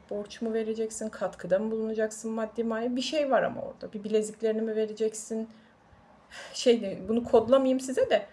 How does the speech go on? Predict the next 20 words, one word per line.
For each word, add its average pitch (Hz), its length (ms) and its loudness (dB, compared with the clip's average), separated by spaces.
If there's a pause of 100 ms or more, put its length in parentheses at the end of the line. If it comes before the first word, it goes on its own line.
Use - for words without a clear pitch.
(160)
görünen 277 420 4
bir 285 60 -6
şeyler 277 420 4
var. - 180 2
Alabilirsin 240 640 4
de 311 80 8
verebilirsin 240 540 2
ama 311 180 -2
ben 247 180 0
verme 240 320 4
konusunu 196 380 -4
hissettim 185 560 -8
burada. 220 280 -12 (960)
Hmm. 208 100 -12 (2750)
Borç 277 300 6
vermek 214 380 0
de 240 100 -2
kişinin 214 440 -6
özgür 190 260 -6
iradesine 180 680 -2